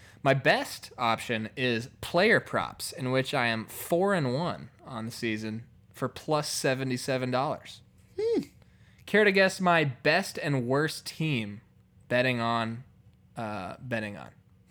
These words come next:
Speaker 1: <laughs> I don't know why I said it like that. Like, which
Speaker 2: Best?
Speaker 1: team have I made the most money on, and which team I ha-, have I lost the most money on?
Speaker 2: I feel like you've probably lost the most money on the Lions.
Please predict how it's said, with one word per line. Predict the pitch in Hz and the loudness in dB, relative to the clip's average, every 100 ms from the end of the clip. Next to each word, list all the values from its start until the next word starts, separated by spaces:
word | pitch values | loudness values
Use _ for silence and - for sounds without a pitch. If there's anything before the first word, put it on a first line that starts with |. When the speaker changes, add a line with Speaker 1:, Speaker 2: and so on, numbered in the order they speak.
| - | -14
Speaker 1:
<laughs> | - _ - - | -14 _ -18 -6
I | 139 | -2
don't | 110 | -2
know | 104 | -2
why | 104 | -4
I | |
said | 110 101 | -6 -8
it | |
like | 76 - | -8 -12
that. | 58 - - - _ _ - - | -16 -20 -20 -20 _ _ -20 -2
Like, | 131 127 | -2 4
which | 147 143 | 6 6
Speaker 2:
Best? | 160 | 6
Speaker 1:
team | 196 180 180 180 165 - - | 6 6 6 4 0 -8 -2
have | 160 | 4
I | 151 | 6
made | 147 151 147 | 6 6 6
the | |
most | 143 151 180 | 4 4 4
money | 175 180 | 4 6
on, | 180 185 196 | 6 4 2
and | 196 139 135 131 | 0 -2 2 2
which | 139 - | 2 0
team | - 139 127 | -2 0 2
I | 117 | 0
ha-, | 120 123 117 | 0 0 -2
have | 127 127 | 0 2
I | 117 110 | 2 0
lost | 110 117 120 120 - | 2 2 2 -2 -10
the | |
most | 98 73 - | -12 -14 -14
money | 62 64 67 | -14 -16 -18
on? | - | -20
Speaker 2:
I | - _ _ _ | -20 _ _ _
feel | 143 | -2
like | 147 | 0
you've | 156 139 | 0 2
probably | 139 135 | 2 2
lost | 120 117 113 | 2 2 0
the | 127 | -4
most | 113 117 | -6 -4
money | 113 | -4
on | 107 | -4
the | 101 | -6
Lions. | 92 95 107 - | -10 -12 -14 -16